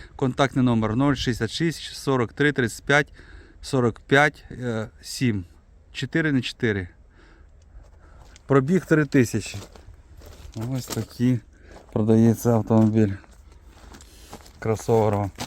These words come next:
З пробігом три тисячі. Кого зацікавив,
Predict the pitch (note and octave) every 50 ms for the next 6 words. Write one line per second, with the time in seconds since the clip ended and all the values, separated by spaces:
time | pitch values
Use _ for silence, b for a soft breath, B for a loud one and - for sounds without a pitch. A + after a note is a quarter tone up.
0 | B B B B B B B B B B B - - - A#2 A#2 A2+ B2 C#3+ C#3+
1 | C#3+ C#3 A#2+ - C3 B2 A#2+ - B2 A#2+ A2 - - A2+ G2+ - - - B B
2 | B B B B B B B B B B B B - - - - b b b b
3 | b b b b b b b _ - - _ _ - - - - b b b b
4 | b b b b b b b b b - _ - - C3+ B2+ B2+ B2+ A#2+ C3+ C3
5 | - D3 - - F3 F3 F3 F3+ F3+ E3+